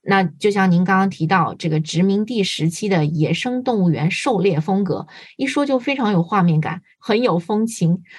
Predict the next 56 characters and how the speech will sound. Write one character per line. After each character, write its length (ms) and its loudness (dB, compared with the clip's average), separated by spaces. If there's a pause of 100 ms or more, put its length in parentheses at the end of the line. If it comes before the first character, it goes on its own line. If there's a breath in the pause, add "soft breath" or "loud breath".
(140 loud breath)
Banana 520 0
Republic 720 0
这 180 0
个 80 0
品 240 0
牌 220 0
呢， 160 0 (160)
也 160 0
就 100 2
好 160 -4
像 180 -2
一 120 0
个 100 2
人 260 2
一 40 2
样， 180 -6 (320 loud breath)
被 180 2
演 260 -2
绎 300 -2 (160)
和 200 -2
诠 320 0
释 180 -4
得 160 0
很 240 0
有 140 0
味 180 -8
道。 220 -12 (640 loud breath)
啊， 140 0
但 180 0
是 120 0
您 180 2
看 260 -2
哈， 140 2
这 180 0
两 240 -2
年 220 2
北 220 0
美 340 0
因 240 0
为 260 0
这 220 -6
个 320 -8 (140)
George 240 0
Floyd 500 -2 (140)
的 100 -10
谋 180 -4
杀 180 0
案 200 0
引 160 0
起 220 -8
黑 240 -2
命 200 4
贵 200 0
的 100 -8
运 260 0
动， 200 -2